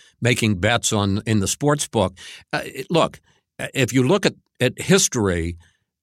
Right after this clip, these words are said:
dictators who get involved in wars, take their countries into wars and lose, don't have a very good track record. So, you know, this is,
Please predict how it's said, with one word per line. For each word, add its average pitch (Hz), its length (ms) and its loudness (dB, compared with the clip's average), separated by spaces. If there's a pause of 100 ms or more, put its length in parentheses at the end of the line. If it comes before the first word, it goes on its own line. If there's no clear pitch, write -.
(120)
dictators 113 920 2
who 107 120 -2
get 120 180 2
involved 110 480 2
in 101 180 0
wars, 104 580 0
take 123 200 -2
their 101 120 -2
countries 104 520 -2
into 95 180 0
wars 107 540 0
and 101 180 -2
lose, 95 580 0 (800)
don't 135 160 4
have 123 140 2
a 101 60 0
very 104 480 2 (220)
good 107 200 0
track 110 380 0
record. 80 400 -4
So, 98 380 0
you 107 140 -4
know, 90 120 -2
this 107 220 -4
is, 98 260 -4